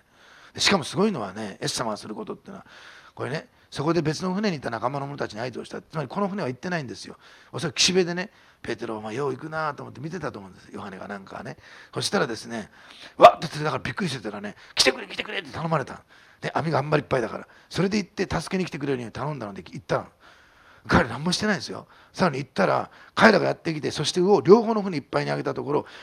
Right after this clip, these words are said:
二艘とも沈みそうになったって。これね、ペテロたちは自分たちの船だけじゃなくて、岸で待ってた、もしかしたら、まあ、バカにしてたとは言わないけど、ね、「一体誰に言ってんだろう」と思った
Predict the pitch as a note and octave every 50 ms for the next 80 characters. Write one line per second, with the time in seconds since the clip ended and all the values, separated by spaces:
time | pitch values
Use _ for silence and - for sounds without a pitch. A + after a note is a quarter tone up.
0 | - - - A#2+ A2+ - - A3+ A#3+ A#3 - A3 A3+ - - G3 G#3+ G#3 F#3 G#3
1 | G3 F3 D3+ D3 B2+ - - - - - _ - _ _ _ _ - - _ -
2 | _ _ - - - - - - - - - - - - - - - - - -
3 | - - - _ - - - - - - - - - A3 - - A#3+ G#3+ F#3+ F#3
4 | E3+ - D#3+ E3+ E3+ D#3+ - - F3 D#3+ - - E3+ D3+ D3 C3+ B2 A2+ - C3
5 | D3 G#3+ A#3+ G#3+ B3 G#3+ - E3 C#3 E3 D3+ C#3 C3 B2 A#2 B2 A2 G#2 - C#3
6 | B2+ A2 F#2 - - - - - - _ - G#3+ G#3+ - F#3+ G3 C#3 C3+ D#3 F3
7 | - D#3+ C#3 - A2 G#2 G2 - - - - C3+ F3 G3 - G3+ F3 - D3 A#2+
8 | G#2+ G2 G2+ G2 F#2 F2+ A#2 B2 B2+ F3 A3 A#3 - - B3+ A#3 G#3 G3 G3 G3
9 | G3 F3 E3 D#3 D#3 D3 C#3+ D3 D3 C3 B2+ B2 B2 A#2 G2 - - - - -
10 | - - - _ _ - A3+ - - - - - - - - - D#3 - - -
11 | D3+ - - - A2+ A2+ B2 D3 E3 E3+ - - - - - G3 F3+ - - A2+
12 | G#2+ G#2+ G3+ E3 E3+ F3 D#3 D3 E3+ F3 F3 - F3+ E3 C#3+